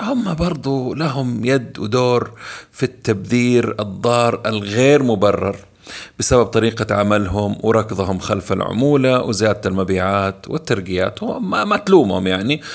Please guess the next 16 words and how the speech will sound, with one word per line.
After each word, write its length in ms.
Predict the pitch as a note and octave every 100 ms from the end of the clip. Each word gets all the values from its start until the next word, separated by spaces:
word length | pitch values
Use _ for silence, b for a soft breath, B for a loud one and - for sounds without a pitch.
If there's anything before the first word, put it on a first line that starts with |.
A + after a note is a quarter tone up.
| B -
ولكن 300 | G3 F#3+ F#3+
لهم 240 | E3+ C#3+
دور. 300 | G#2+ F2+ E2+ - _ _ _ B B B B B B B B B
سهولة 440 | - D#3 B3 A#3+ F#3
الحصول 760 | C#3 B2 - D#3 D#3+ A#2 G#2 -
اليومين 520 | A#2 A2+ A#2+ C3+ G#2+
دي 200 | A#2+ A2+
على 200 | A2 A2
أي 320 | - D#3 D#3
منتج 540 | B2+ B2 - A2+ A2 A2+
أو 120 | A2
خدمة 580 | - B2+ F#2 F#2 F#2+ B2 - _ _
ساعدت 760 | - - G3 E3 B2 A2 A#2+ -
في 120 | -
تدهور 560 | G#2 A2 C3 A2+ A2+ G#2
الوضع 380 | G2 A2 G#2+